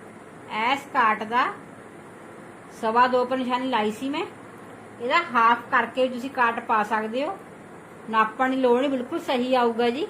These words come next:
ਠੀਕ ਹੈ, ਇਸ ਲਾਈਨ ਦਾ ਜਿਹੜੀ ਆਪਾਂ ਲਾਉਣੇ ਆ ਜੀ, ਇਹਦਾ ਅੱਧ ਕਰ ਲਿਆ ਕਰੋ। ਅੱਧ ਕਰਕੇ ਤੁਸੀਂ ਕਾਟ ਪਾਏਂਗੇ,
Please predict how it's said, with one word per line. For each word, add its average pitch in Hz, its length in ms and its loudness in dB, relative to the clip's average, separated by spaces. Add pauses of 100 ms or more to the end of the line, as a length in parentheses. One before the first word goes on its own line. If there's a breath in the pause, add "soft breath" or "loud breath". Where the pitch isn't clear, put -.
(540)
ਠੀਕ 226 160 -6
ਹੈ, 370 120 4 (1300)
ਇਸ 254 180 0
ਲਾਈਨ 226 360 2
ਦਾ 247 200 4
ਜਿਹੜੀ 277 240 2
ਆਪਾਂ 294 180 0
ਲਾਉਣੇ 220 400 4
ਆ 214 80 0
ਜੀ, 262 180 0 (800)
ਇਹਦਾ 262 260 6
ਅੱਧ 226 160 2
ਕਰ 294 200 4
ਲਿਆ 226 220 2
ਕਰੋ। 240 320 2 (1300)
ਅੱਧ 226 220 2
ਕਰਕੇ 277 260 2
ਤੁਸੀਂ 262 140 0
ਕਾਟ 226 300 4
ਪਾਏਂਗੇ, 240 400 2